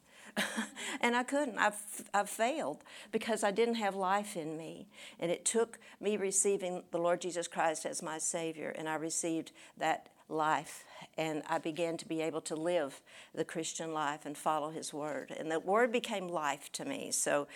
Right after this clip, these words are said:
that's the first step, being born again. And that's,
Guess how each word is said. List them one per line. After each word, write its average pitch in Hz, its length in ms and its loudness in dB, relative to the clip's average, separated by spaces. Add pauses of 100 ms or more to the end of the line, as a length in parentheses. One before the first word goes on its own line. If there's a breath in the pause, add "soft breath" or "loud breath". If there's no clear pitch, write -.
(200 loud breath)
that's 226 260 6
the 233 100 2
first 202 340 4
step, - 440 2 (340 loud breath)
being 175 260 4
born 160 240 2
again. 151 440 -2 (240 loud breath)
And 147 160 0
that's, - 340 4